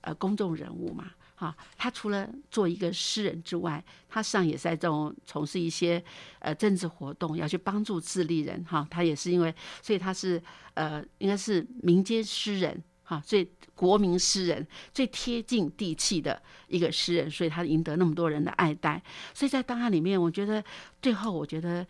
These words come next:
呃，他回来以后，他真的还是回来了，回来看到他们的小孩，可是我们的马里欧已经离开了。可是那个在海边的时候，他就那种，呃，回忆他们以前的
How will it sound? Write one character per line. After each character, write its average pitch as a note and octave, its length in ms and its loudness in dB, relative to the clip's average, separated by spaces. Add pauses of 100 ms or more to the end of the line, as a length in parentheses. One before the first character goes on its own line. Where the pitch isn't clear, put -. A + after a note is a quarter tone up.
(560)
呃， D#3 260 0 (160)
他 G#3+ 140 -2
回 D#3+ 220 -2
来 E3 160 -2
以 D#3 120 -2
后， D#3+ 360 -2
他 G3+ 100 -8
真 A3 160 0
的 G3+ 60 2
还 E3 120 -4
是 F#3 120 -2
回 D3+ 200 -4
来 - 180 -8
了， - 140 -8 (300)
回 G#3+ 160 -2
来 G3+ 120 -2
看 A3+ 220 -2
到 F3+ 120 0
他 - 160 -2
们 F#3 100 2
的 D#3+ 80 -2
小 - 240 -6
孩， E3+ 300 -10 (420)
可 E3+ 140 -2
是 G3 400 2
我 D#3+ 100 -6
们 E3 100 0
的 F#3+ 80 2
马 D#3 200 -2
里 E3 160 2
欧 E3+ 340 -2
已 F3 100 -2
经 F#3 180 4
离 D#3 180 4
开 D#3 300 -4
了。 E3 200 -4 (320)
可 - 100 -4
是 A#3+ 120 0
那 D4 80 8
个 C#4 40 6
在 C4+ 120 0
海 G3+ 300 0
边 B3+ 200 4
的 B3+ 80 6
时 B3 120 2
候， G#3+ 100 0 (260)
他 C4 140 -2
就 B3 220 2 (420)
那 B3+ 120 4
种， F3 200 4 (420)
呃， E3 320 2 (200)
回 F#3 140 4
忆 A3+ 120 2
他 G3+ 160 -2
们 G3+ 100 2
以 E3+ 80 2
前 D#3 220 -4
的 E3+ 180 2